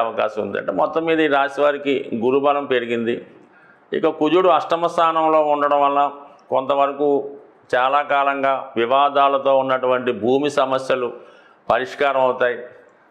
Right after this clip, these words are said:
వాటి యొక్క వాల్యూ పెరగడం వల్ల మీ వ్యక్తిగత ఆదాయం కూడా పెరుగుతుంది. అయితే ఆస్తిపరంగా కొన్ని కొత్త తగాదాలు కూడా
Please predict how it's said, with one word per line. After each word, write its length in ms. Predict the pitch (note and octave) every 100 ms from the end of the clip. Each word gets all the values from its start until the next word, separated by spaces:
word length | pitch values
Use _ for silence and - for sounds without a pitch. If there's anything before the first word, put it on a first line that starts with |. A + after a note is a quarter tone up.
| _ -
వాటి 280 | B2 C3 C#3
యొక్క 160 | C3+ C3+ A#2
వాల్యూ 380 | B2 C#3 D#3 D3+ C3+
పెరగడం 380 | C3 C3+ C3+ C3+
వల్ల 140 | C3+ C3+ C3 - - - A2+
మీ 80 | B2
వ్యక్తిగత 440 | A#2 A#2 C#3 C#3 C3 C3
ఆదాయం 320 | B2+ B2+ B2+ A#2
కూడా 160 | B2 F#3 G3+ - - - -
పెరుగుతుంది. 580 | A2+ A2 G#2 G2 F2 - - D3
అయితే 200 | E3 F3+ E3+ - - - - _ A2+ B2+
ఆస్తిపరంగా 760 | D3 D#3+ D3 D3+ D3 C#3+ C#3+ C#3 - -
కొన్ని 240 | C3+ C3+ C3+ B2
కొత్త 300 | B2 D3 D3
తగాదాలు 480 | B2 B2 C3+ C#3 C3+ B2+
కూడా 160 | B2+